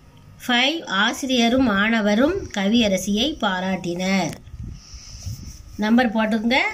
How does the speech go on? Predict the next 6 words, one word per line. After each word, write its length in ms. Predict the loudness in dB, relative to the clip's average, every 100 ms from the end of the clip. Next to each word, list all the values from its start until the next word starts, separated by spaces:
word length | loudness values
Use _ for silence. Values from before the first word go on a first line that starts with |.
| -8 -16 -16 -14 -14 -12 -14 -16 -20 -20 -20 -20 -20 -20 -20 -20 -20 -20 -20 -20 -4
பழத்திற்குள் 760 | 0 2 2 0 0 4 4 6
உள்ள 340 | 4 4 4
எழுத்துக்களை 800 | 4 2 2 0 0 0 2 2
கொண்டு 600 | 2 2 2 2 2 2
சொற்களை 600 | 0 -2 0 0 2 4
உருவாக்கலாமா? 1000 | 4 4 2 0 0 0 0 0 0